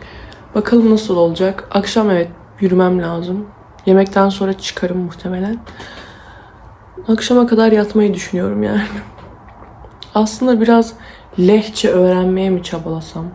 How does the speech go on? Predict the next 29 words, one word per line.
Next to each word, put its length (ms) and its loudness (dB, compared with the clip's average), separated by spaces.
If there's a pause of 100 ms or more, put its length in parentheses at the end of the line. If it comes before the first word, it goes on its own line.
(560)
Ama 260 2
şöyle 320 0
bir 40 0
şey 180 2
oluyor 240 2
Lehçe. 420 -4 (420)
Şimdi 440 -4 (340)
benim 160 4
İngilizcem 540 6
zaten 360 0
çok 260 -4
iyi 100 0
değil 320 0 (120)
yani. 300 -6 (540)
Değil. 260 -2 (1120)
Araya 320 4
Almanca 480 2
katmaya 380 0
çalışmıştım 760 -4
Almanya'dayken. 840 2
Bu 140 -2
sefer 360 2
de 60 0
şöyle 360 0
oluyor. 360 -2
Cümlenin 400 4
başı 260 2
Almanca 460 2
geliyor. 520 2